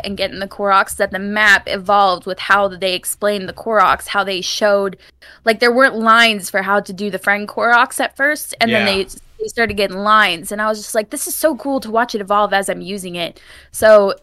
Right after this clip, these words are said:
Speaker 1: they do such incredible work with that map, and I'm not gonna lie, I think we got the best one on the internet, so that
Speaker 2: Easily,
Speaker 1: team,
Speaker 2: yeah.
Speaker 1: like,
Speaker 2: It was re-
Speaker 1: kudos to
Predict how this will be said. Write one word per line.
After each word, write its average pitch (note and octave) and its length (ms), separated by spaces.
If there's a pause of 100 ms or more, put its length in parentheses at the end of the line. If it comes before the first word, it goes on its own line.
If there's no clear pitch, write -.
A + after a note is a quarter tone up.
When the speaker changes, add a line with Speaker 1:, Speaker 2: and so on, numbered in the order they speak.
(120)
Speaker 1:
they D4 200
do C4 240
such - 240
incredible G3 480
work F#3 240
with F#3+ 120
that F#3 200
map, F#3+ 380
and F#3+ 280 (600)
I'm C#4+ 160
not C#4+ 120
gonna A#3 140
lie, G#3 260
I G#3 40
think A3 180
we A3 80
got G3+ 160
the G3+ 60
best G3 240
one G3+ 160
on G3 100
the G3 140
internet, G3+ 420
so G3 440
that - 200
Speaker 2:
Easily, F3+ 320
Speaker 1:
team, A#2+ 220
Speaker 2:
yeah. C3+ 220
Speaker 1:
like, - 80 (120)
Speaker 2:
It C3 80
was C#3 100
re- D3+ 120
Speaker 1:
kudos G3 220
to - 60